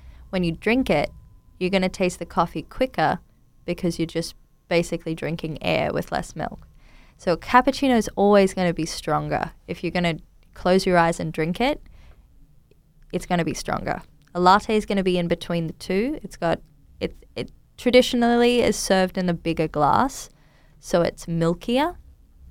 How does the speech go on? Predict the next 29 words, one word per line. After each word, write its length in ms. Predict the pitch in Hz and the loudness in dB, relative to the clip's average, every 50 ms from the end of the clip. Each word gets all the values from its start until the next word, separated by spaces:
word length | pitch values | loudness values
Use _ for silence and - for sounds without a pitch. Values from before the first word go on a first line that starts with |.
| - - - - - - - - - - - | -20 -20 -20 -20 -20 -20 -20 -20 -18 -2 4
Um, 200 | 185 180 180 175 | 6 6 6 6
but 100 | 175 175 | 4 2
there's 160 | 196 190 - | 2 2 4
a 60 | 185 | 4
little 180 | 185 190 175 175 | 4 4 4 4
bit 140 | 175 170 - | 2 2 2
more 140 | 180 175 175 | 2 0 0
foam 300 | - - 180 165 165 165 | 0 -2 0 0 0 0
than 100 | 165 156 | 0 -2
a 80 | 160 160 | -2 -4
flat 280 | - - 165 160 - - | -4 -2 -2 -2 -2 2
white, 320 | - 170 165 - - - - | 4 4 4 4 2 -4 -6
so 220 | - - 170 165 | -2 0 0 0
it's 180 | - - - - | 0 -2 -6 -8
technically 580 | - - 180 180 - - 180 - - 180 170 | -2 0 0 0 -2 -6 -12 -6 -2 0 0
a 80 | 170 160 | 2 2
little 160 | 160 160 151 | 0 0 0
bit 140 | 165 147 - | 0 -2 0
more 160 | 156 156 151 | -2 -2 0
balanced, 480 | - - - - - 214 226 - - 175 | 2 2 2 2 2 0 -2 -2 -4 -4
even 160 | 175 170 165 | -4 -2 -2
though 100 | - - | -4 -4
there's 180 | - - - | -6 -6 -6
more 120 | 190 170 165 | -6 -8 -6
milk. 260 | - 65 62 - - | -4 -4 -4 -4 -6
And 80 | 170 170 | -8 -8
a 20 | |
flat 280 | - - 185 175 - - - | -4 0 0 0 0 2 4
white 500 | 208 240 254 233 208 196 185 - - | 6 6 8 8 6 4 2 -2 -6